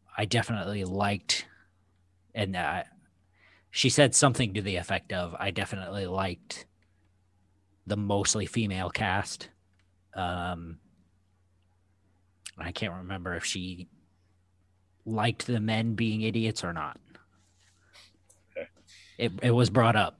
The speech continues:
Speaker 1: but
Speaker 2: Uh,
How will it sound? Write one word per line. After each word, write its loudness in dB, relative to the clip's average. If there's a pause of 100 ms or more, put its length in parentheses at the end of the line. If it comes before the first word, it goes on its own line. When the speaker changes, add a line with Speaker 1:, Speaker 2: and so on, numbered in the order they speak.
Speaker 1:
but 0 (1500)
Speaker 2:
Uh, 6